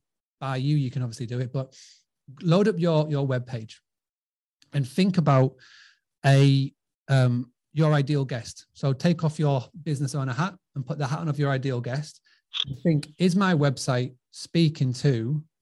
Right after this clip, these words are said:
my ideal guest?" Sue, I'm gonna mute you, so don't worry. <laughs> Now, um, if you can't think with a unbiased hat on,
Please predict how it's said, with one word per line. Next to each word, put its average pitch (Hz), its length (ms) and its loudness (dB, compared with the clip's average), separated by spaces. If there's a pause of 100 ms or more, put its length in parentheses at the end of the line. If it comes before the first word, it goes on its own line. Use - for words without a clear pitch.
(520)
my 123 180 -2
ideal 113 280 -2
guest?" 101 300 -10
Sue, 160 320 2
I'm 131 100 -8
gonna 127 160 -2
mute 131 220 0
you, 110 100 -8
so - 540 -10
don't 131 180 2
worry. 127 340 4
<laughs> 135 60 6 (1120)
Now, 151 280 4 (200)
um, 160 340 2 (360)
if 226 240 0
you 233 100 2
can't 180 380 -2
think 147 400 -4 (960)
with 147 260 2 (180)
a 139 380 2 (300)
unbiased 151 800 2
hat - 180 -8
on, 117 240 -12